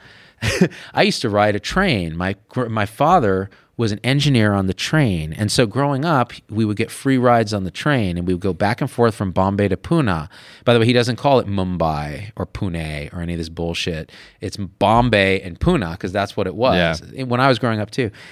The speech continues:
Speaker 1: And, and he, he would, he was telling me all the stories. And so my dad would run the thing, and then he would dump us off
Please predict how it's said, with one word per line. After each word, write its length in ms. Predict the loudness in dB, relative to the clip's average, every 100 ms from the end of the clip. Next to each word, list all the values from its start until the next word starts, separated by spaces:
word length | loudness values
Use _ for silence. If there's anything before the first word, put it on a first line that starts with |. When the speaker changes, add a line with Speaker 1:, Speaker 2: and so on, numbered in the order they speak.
| -20 -10 2
Speaker 1:
And, 240 | 2 2
and 160 | 0 2
he, 80 | 2
he 60 | 4
would, 240 | 2 2
he 60 | 0
was 100 | -2
telling 220 | 0 -2
me 60 | -2
all 120 | -2
the 60 | -4
stories. 280 | -4 -2 -2
And 140 | -2
so 240 | -2 -2 -2
my 180 | -4
dad 280 | 0 2 2
would 100 | 2
run 160 | 0 -2
the 60 | -2
thing, 320 | -4 -4 -6
and 100 | -4
then 120 | -4
he 100 | -2
would 200 | -2 -2
dump 260 | -4 -4 -4
us 140 | 0
off 340 | 2 2 -2